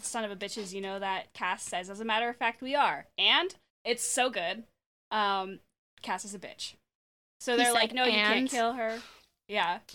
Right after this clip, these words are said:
Speaker 1: I said
Speaker 2: What
Speaker 1: in
Speaker 2: of it?
Speaker 1: one of my Discord chats when I watched this episode yesterday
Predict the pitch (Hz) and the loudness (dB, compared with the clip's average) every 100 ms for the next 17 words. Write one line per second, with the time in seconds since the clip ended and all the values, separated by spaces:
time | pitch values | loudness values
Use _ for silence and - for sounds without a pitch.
0 | - - - - _ _ 247 - 302 294 | -20 -20 -20 -20 _ _ 2 6 4 4
1 | 277 277 262 240 - - 233 240 233 233 | 2 2 0 -2 -8 -4 -2 0 0 0
2 | - - 262 262 285 254 - - - 240 | -2 -2 -2 2 4 4 2 -4 -4 0
3 | 233 233 233 - 254 254 254 - 240 247 | 2 4 2 -2 -8 -8 -8 -8 -6 -6
4 | 262 262 247 247 240 | -8 -6 -2 -2 -4